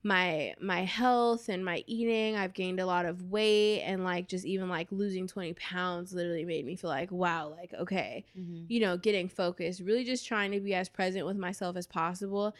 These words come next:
Speaker 1: and learning that just because I'm someone that's on the internet that I don't need to put everything on the internet, because it's very easy to fall into that cycle, especially because my brand is transparency.
Speaker 2: Mm.
Speaker 1: I feel like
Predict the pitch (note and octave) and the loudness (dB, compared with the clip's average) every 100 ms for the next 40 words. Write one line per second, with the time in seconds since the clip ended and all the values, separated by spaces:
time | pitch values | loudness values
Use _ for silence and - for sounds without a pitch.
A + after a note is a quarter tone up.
0 | - - - F#3+ F3+ F3 F#3+ G3 F3 F#3 | -20 -10 -4 -2 -2 -2 -2 -2 -4 -6
1 | F3+ G3 G3+ F#3 F3+ F3 F3+ F3 F#3 F3+ | -6 -4 -2 0 0 0 -2 -2 -2 -2
2 | E3+ - F3 F3+ - F3 F3+ G#3 G3 F3+ | -4 -4 -4 -4 -4 -4 -2 -2 0 0
3 | F3 D#3+ D3+ E3 F3 F#3+ - D#3 E3 D#3+ | 0 -2 -4 -6 -4 -4 -2 -2 -2 -4
4 | D#3+ D#3+ - D3+ A#2+ A2 A#2+ F#3 G#3 F#3+ | -8 -8 -6 -6 -6 -6 -6 -6 -6 -6
5 | F#3+ G3 G3 - G3+ F#3+ F3 F3 F3 E3 | -2 0 0 -2 -2 0 0 0 0 -2
6 | F3+ F3 - - D#3+ E3 - F3 - F3+ | -2 -2 -4 0 0 0 0 -2 -2 -2
7 | F#3+ F3+ F3+ F#3+ F3+ E3+ F3 E3+ E3+ F3 | -2 -2 0 0 0 0 0 0 0 -2
8 | - D#3+ E3 - E3+ D#3+ G3 C#4+ C#4+ D4+ | -2 -2 -2 0 0 2 0 0 0 0
9 | - F3 E3+ E3 D#3 F#3 - A#3 G#3 G3 | -4 -12 -12 -10 2 2 2 4 4 4
10 | F#3+ F#3+ F3+ E3 - - | 4 4 4 2 -2 -10